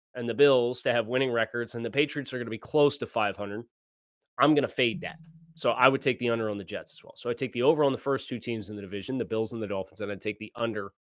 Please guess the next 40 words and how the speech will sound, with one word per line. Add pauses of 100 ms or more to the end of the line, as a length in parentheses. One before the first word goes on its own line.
(440)
on
the
second
two,
the
Patriots
and
the
Jets.
That's
just
me. (100)
But
again, (260)
much
like
Eric
Coleman (420)
on
New
York
Jets
t-,
or
New
York (800)
media
talking
about
his
Jets, (760)
he's
gonna
see
it
through
a
more
favorable
lens.